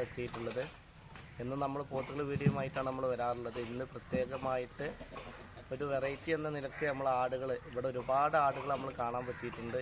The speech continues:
ഏകദേശം ഇരുന്നൂറിന് മുകളിലായിട്ട് ആടുകൾ ഇപ്പോൾ നിലവിൽ ഈ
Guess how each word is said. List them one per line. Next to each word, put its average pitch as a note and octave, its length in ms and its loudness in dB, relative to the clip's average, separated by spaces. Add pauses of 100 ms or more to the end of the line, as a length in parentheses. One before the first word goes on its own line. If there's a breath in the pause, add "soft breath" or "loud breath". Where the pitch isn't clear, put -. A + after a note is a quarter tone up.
ഏകദേശം A#2+ 460 -2 (160)
ഇരുന്നൂറിന് C#3+ 640 -2
മുകളിലായിട്ട് C#3+ 600 2 (100)
ആടുകൾ B2 280 0 (440)
ഇപ്പോൾ C3+ 220 -4
നിലവിൽ C3 340 0
ഈ - 20 -2